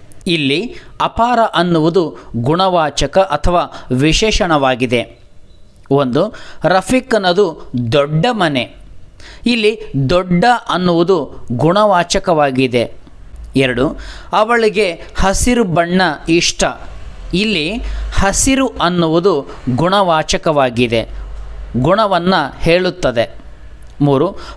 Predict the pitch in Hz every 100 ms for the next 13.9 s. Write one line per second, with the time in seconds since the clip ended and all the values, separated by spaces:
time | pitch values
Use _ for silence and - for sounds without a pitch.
0 | - 226 226 - 233 196 180 - 175 196
1 | 190 180 160 147 - 196 220 - 156 156
2 | 165 170 160 143 131 120 - - - -
3 | - 170 175 165 165 185 - - - 214
4 | 247 - 240 214 - 156 160 151 156 180
5 | 160 143 - 131 131 185 214 190 156 -
6 | 208 202 190 165 143 131 131 123 113 -
7 | - - - 208 208 - 247 240 233 202
8 | 165 180 - 226 185 165 147 175 180 143
9 | - - - 175 196 180 - 233 208 160
10 | 175 - 202 185 165 160 160 170 147 -
11 | 131 147 185 180 - 190 147 139 135 117
12 | 110 - - - - - 135 123 143 175
13 | - - 120 127 196 226 220 202 190